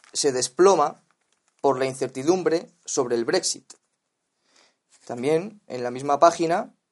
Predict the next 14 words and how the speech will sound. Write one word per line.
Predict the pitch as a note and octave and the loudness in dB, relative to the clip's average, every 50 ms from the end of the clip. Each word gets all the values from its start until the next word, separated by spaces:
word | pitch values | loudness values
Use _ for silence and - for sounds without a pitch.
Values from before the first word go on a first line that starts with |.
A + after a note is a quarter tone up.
| _ _ _ _ | _ _ _ _
dice, | - C3+ D3+ D3 C#3 - - - - _ _ _ _ _ _ _ _ _ _ _ _ _ _ _ _ _ _ _ _ _ _ _ - | -4 -2 -2 -2 -2 -6 -14 -18 -20 _ _ _ _ _ _ _ _ _ _ _ _ _ _ _ _ _ _ _ _ _ _ _ -4
David | - D#3+ F3 F3+ F#3+ F3+ - - | 2 4 4 4 4 0 2 4
Cameron | E3+ D#3+ C#3 A#2+ A2+ A2+ A2 A2 - _ _ _ - | 4 4 4 2 -4 -6 -8 -10 -16 _ _ _ -8
en | C3 C3+ C3 | -6 -4 -4
el | B2+ B2 | -2 0
Parlamento, | - C3 B2 C3 C#3 D3+ D#3 C3+ A#2 - - - _ _ _ _ _ _ _ _ _ _ _ - | 0 2 4 4 2 2 0 -2 -4 -10 -16 -20 _ _ _ _ _ _ _ _ _ _ _ -14
entrecomillado, | - B2+ A#2 A#2+ B2+ - B2 B2+ C#3 D3 C#3 A2+ - - - _ _ _ _ _ _ _ _ _ _ _ _ _ _ _ _ _ _ | -12 -8 -6 -6 -4 -4 -4 -2 0 0 0 0 -2 -6 -14 _ _ _ _ _ _ _ _ _ _ _ _ _ _ _ _ _ _
"No | - D#3 F3 G3 G#3 G3 | -2 2 4 6 6 6
es | F#3+ F3+ - - | 6 4 2 4
hora | - G3+ G#3+ A3 A3 A3 A3 A#3 _ _ _ _ - | 6 6 8 8 6 4 2 -4 _ _ _ _ -20
de | - C#3 C#3 E3+ E3 D#3 | -4 0 2 4 4 4
dividir | C#3+ D#3+ D3+ D3+ D#3 D#3 G#3 A#3 A#3 A3 - - - _ _ _ _ _ _ _ - | 2 0 -2 -2 -2 -2 0 0 0 -2 -4 -8 -18 _ _ _ _ _ _ _ 2
a | C#3+ D3 D3 | 4 4 4
Occidente". | - - - D3+ D3+ F3 F3+ D3 A#2+ - - - | 2 -2 -2 2 2 2 2 2 -2 -8 -14 -20